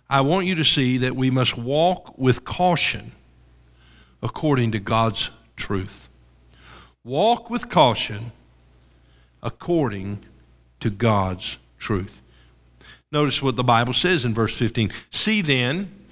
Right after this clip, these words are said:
that ye walk circumspectly, not as fools, but as wise, redeeming the time,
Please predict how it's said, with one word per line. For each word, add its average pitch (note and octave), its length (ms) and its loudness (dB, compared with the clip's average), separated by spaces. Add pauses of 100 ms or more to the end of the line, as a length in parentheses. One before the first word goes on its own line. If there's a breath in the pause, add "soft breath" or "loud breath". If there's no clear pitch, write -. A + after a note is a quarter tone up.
(140 loud breath)
that D#3 220 0
ye D#3+ 120 0
walk C3+ 520 0 (100)
circumspectly, D3+ 1120 2 (1200 loud breath)
not C#3+ 360 2
as A3+ 160 -2
fools, G3 800 0 (760 loud breath)
but D3+ 220 4
as D#3+ 160 -4
wise, C3 720 0 (640 soft breath)
redeeming D#3+ 500 2
the A#3+ 80 0
time, B2 540 0